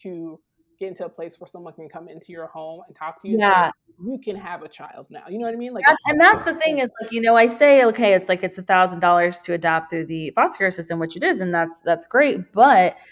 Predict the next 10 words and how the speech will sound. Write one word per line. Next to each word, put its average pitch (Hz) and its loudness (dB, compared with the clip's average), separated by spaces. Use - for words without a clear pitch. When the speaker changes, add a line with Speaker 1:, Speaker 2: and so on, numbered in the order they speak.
Speaker 2:
yeah, 208 4
we 202 2
have 208 2
to 202 -4
prep 196 0
our 180 4
houses 185 -2
and 170 0
our 160 -2
lives, 214 2